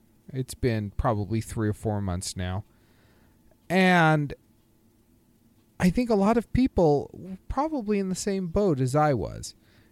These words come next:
You know, it's like, "Well, my other Fitbit's worn out. It's not under warranty anymore.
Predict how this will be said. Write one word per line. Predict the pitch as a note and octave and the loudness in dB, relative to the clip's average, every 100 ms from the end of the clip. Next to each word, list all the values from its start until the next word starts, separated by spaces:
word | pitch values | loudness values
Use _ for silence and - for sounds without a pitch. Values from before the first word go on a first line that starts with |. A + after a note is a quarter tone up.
| _ | _
You | A#2 | -4
know, | G#2+ C#3+ | -2 -2
it's | E3+ | -2
like, | D3 C3+ - | -2 -2 0
"Well, | C3+ C#3 | 2 4
my | C#3 A#2+ | 2 0
other | B2+ C#3 | 0 0
Fitbit's | C3 C3 - A#2+ - - | 0 -4 -2 -4 -4 -4
worn | A#2 B2+ B2 | -2 0 -2
out. | G2 G#2 A2+ - - _ _ _ _ | -2 -2 -4 -6 -18 _ _ _ _
It's | - | -4
not | B2 D3 | 2 4
under | E3+ E3+ | 4 4
warranty | D#3+ C#3+ C#3+ C#3 - C3 | 4 4 4 2 0 0
anymore. | B2+ A#2+ A2+ A2+ B2 | 0 0 2 2 0